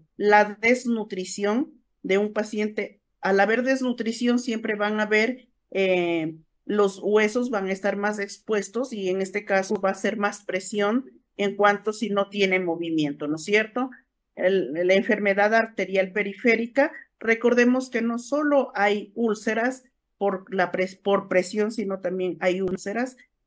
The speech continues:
por las venas varicosas, por varices, por lo que es la insuficiencia venosa, que no hay una buena circulación de la sangre, ¿no es cierto? Entonces, en estos casos,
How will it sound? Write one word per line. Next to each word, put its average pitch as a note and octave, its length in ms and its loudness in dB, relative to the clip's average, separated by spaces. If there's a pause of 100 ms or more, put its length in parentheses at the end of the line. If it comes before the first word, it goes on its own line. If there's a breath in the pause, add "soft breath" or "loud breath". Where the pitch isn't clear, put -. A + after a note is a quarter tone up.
por F#3 240 2
las E3+ 320 0
venas E3+ 360 0
varicosas, D#3 600 -4
por E3+ 240 -6
varices, F3 680 -4 (360)
por E3+ 320 4
lo E3 220 0
que F3 100 -2
es E3+ 80 -4
la E3+ 140 2
insuficiencia F3+ 840 -4
venosa, G3 760 -4 (360)
que F#3 100 0
no F#3+ 120 2
hay F#3+ 140 2
una F#3+ 200 0
buena F3+ 520 -2
circulación D#3+ 1080 -6
de E3+ 100 -2
la D#3 140 -2
sangre, E3 420 -2
¿no C#3+ 80 -8
es - 80 -12
cierto? A3 500 -2 (400 loud breath)
Entonces, B3+ 400 4
en C4+ 80 6
estos C#4 320 -2
casos, C4 440 0